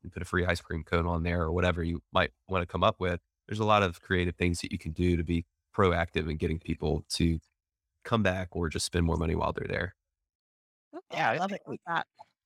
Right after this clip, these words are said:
Speaker 3: even if you can't integrate with the reservation systems, I think I would like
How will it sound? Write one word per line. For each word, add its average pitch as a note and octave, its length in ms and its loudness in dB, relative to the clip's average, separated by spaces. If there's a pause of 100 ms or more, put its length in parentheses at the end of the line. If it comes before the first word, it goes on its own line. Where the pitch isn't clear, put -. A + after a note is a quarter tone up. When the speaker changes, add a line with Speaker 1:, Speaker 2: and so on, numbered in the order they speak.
(420)
Speaker 3:
even F#3 140 -2
if E3+ 140 2
you D#3+ 80 -6
can't C#3+ 260 -4
integrate A#2+ 320 0
with G2+ 120 2
the F#2 60 2
reservation F#2 560 0
systems, D#2 440 -2
I E2+ 40 -4
think G2 200 -6
I F2 80 0
would F2 160 -4
like F2 180 -2